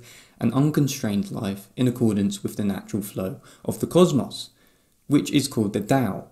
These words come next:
or also referred to as the path or way, and that it is essential not to act against this natural state. According to Taoism, human happiness occurs only when one aligns with the Tao, and to realize the interconnectedness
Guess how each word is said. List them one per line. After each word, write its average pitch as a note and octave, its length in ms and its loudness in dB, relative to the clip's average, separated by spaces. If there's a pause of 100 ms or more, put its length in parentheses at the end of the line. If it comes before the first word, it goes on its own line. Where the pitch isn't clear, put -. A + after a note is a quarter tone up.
or C3+ 120 2
also F#3 280 6
referred B2 500 2
to A#2 200 2
as A2 160 -2
the A2+ 100 -2
path G#2+ 480 -4
or A2 140 0
way, A2 480 -2 (480)
and C3+ 180 4
that - 360 2
it - 160 2
is A#2 140 0
essential G#3 540 4
not C#3+ 280 4
to - 80 -4
act F#3 280 0
against A2+ 460 0
this - 160 -8
natural - 380 -4
state. - 580 -4 (400)
According E3 380 4
to B2+ 100 -2
Taoism, B2 640 0 (300)
human F3 300 6
happiness C3 500 2
occurs A#2+ 460 0
only C#3 340 4
when A#2 340 0 (200)
one A2+ 260 4
aligns G2 500 -4
with F#2+ 260 -6
the - 80 -8
Tao, C#3 420 0 (220)
and A2+ 120 -2
to A#2 100 -2
realize A2 480 2
the - 80 0
interconnectedness C3+ 1300 0